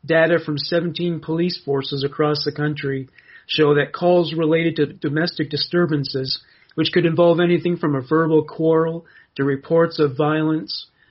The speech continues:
rose by nearly twelve percent between March and June of twenty twenty, compared to the same four months in twenty nineteen,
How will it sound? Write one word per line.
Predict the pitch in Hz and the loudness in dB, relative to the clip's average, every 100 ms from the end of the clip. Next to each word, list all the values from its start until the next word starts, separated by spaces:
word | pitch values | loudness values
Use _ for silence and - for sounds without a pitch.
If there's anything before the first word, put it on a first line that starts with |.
| _ | _
rose | 147 151 160 | 2 4 4
by | 135 147 | 2 0
nearly | 151 160 156 | 2 4 2
twelve | 151 170 160 156 | 2 0 0 0
percent | 143 - 170 160 151 | -2 -2 -2 -4 -6
between | 135 156 143 | -8 -4 -2
March | 143 143 147 147 | 0 0 0 -2
and | 143 139 | -6 -4
June | 143 160 151 | 0 0 0
of | 135 | -4
twenty | - 147 147 139 | -4 -2 -2 -4
twenty, | - 165 151 135 - _ _ _ - | -6 -4 -2 -4 -12 _ _ _ -4
compared | 139 147 151 | 2 4 4
to | 160 | 2
the | 151 | 0
same | 147 - 170 160 | 0 0 -2 -2
four | 160 180 | 0 0
months | 160 143 139 | 2 0 -2
in | 143 | -6
twenty | 143 156 151 | -4 -2 0
nineteen, | 147 143 143 139 175 170 135 - | 2 0 0 -2 -2 -2 -2 -8